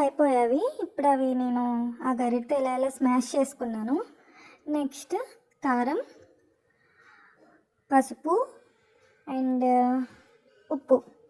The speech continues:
యాడ్ చేసుకొని కలుపుకోవాలి.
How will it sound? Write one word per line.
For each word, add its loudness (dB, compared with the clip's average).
యాడ్ -2
చేసుకొని -2
కలుపుకోవాలి. -2